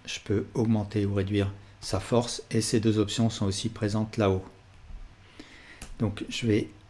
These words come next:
réduire le rayon. Et je vais, euh, garder la brosse Draw par défaut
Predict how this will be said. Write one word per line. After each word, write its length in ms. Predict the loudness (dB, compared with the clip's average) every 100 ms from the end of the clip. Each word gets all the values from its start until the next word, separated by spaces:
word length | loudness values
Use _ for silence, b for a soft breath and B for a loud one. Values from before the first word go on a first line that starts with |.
| -20 -20 -20 -20 -20 -16 -12
réduire 460 | 0 2 4 4
le 80 | 4
rayon. 360 | 4 6 4 2 B B B B -4
Et 300 | 6 6 6 0 -14 -8
je 160 | 0
vais, 260 | 6 8 6
euh, 280 | 4 4 6
garder 640 | 6 4 6 8 8 8 6
la 140 | 4
brosse 340 | 4 0 0
Draw 460 | -2 2 8 10 8
par 260 | 4 2 2
défaut 400 | 2 4 2